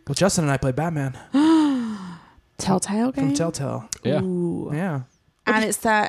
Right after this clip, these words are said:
Speaker 2: and you played the version with the, uh, where you can have the audience help as such?
Speaker 1: Well, I didn't have that on. But,
Speaker 2: Oh,
Speaker 1: uh,
Speaker 2: okay.
Speaker 1: yes, uh,
Speaker 2: But it is a
Speaker 1: it's built
Speaker 2: function,
Speaker 1: into it.
Speaker 2: right?
Speaker 1: Yeah, it's built
Speaker 3: Yeah.
Speaker 1: into it, yeah.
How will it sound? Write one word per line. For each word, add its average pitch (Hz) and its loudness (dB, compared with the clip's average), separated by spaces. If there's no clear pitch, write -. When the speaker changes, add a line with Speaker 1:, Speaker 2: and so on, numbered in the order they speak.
Speaker 2:
and 202 2
you 202 -2
played 202 -2
the 202 -8
version 202 0
with 196 -2
the, 185 0
uh, 180 -2
where 185 4
you 180 0
can 180 -2
have 185 -4
the 175 4
audience 185 2
help 190 0
as 202 0
such? - -2
Speaker 1:
Well, 151 6
I 156 6
didn't 151 0
have 139 -2
that 131 -2
on. 127 -2
But, 180 0
Speaker 2:
Oh, - 2
Speaker 1:
uh, - -4
Speaker 2:
okay. 147 -4
Speaker 1:
yes, 143 -4
uh, - -6
Speaker 2:
But 202 2
it 185 2
is 190 0
a 190 2
Speaker 1:
it's 175 2
built 185 2
Speaker 2:
function, 156 0
Speaker 1:
into 135 4
it. 127 2
Speaker 2:
right? - 2
Speaker 1:
Yeah, 139 2
it's 135 -4
built 98 2
Speaker 3:
Yeah. 95 0
Speaker 1:
into - -4
it, 113 -2
yeah. 82 -4